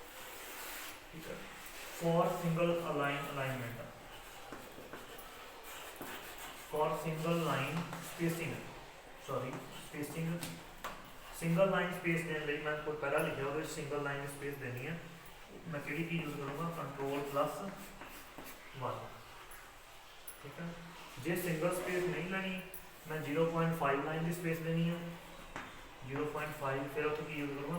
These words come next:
ਕੰਟਰੋਲ ਫਾਈਵ। ਜੇ ਮੈਂ ਡਬਲ ਲਾਈਨ ਦੀ ਸਪੇਸ ਦੇਣੀ ਹੈ ਉੱਥੇ, ਡਬਲ ਲਾਈਨ ਦੀ, ਸਿੰਗਲ ਦੀ ਜਗ੍ਹਾ ਦੋ, ਡਬਲ ਲਾਈਨ ਦੀ ਸਪੇਸ ਹੋ ਜੇ,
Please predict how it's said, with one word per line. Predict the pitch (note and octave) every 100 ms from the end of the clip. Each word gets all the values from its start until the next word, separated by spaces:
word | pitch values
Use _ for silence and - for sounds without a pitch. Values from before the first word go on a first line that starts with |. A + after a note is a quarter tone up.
| -
ਕੰਟਰੋਲ | C3+ B2+ C3+ F3+ - - - - - - - - - - - -
ਫਾਈਵ। | A#2+ A2 A2 - - - - - - - - - A#2+
ਜੇ | E3
ਮੈਂ | F3+
ਡਬਲ | F#3 C#3 C#3+ D3
ਲਾਈਨ | D#3 E3
ਦੀ | E3+
ਸਪੇਸ | E3+ E3+ E3+
ਦੇਣੀ | E3+ F3 F3
ਹੈ | F3+
ਉੱਥੇ, | F3 F3+ F3+ F3+ F3+ F3+ - - - - - - - - - - -
ਡਬਲ | C#3+ D3+ D#3+
ਲਾਈਨ | D#3+ D#3+ E3
ਦੀ, | E3 E3 -
ਸਿੰਗਲ | D3+ D3 D#3+
ਦੀ | E3
ਜਗ੍ਹਾ | E3 E3
ਦੋ, | C#3 C#3 C#3
ਡਬਲ | C#3 C#3+
ਲਾਈਨ | D3 D3+
ਦੀ | D#3+
ਸਪੇਸ | E3+ D3+ D3+
ਹੋ | D3+
ਜੇ, | D#3+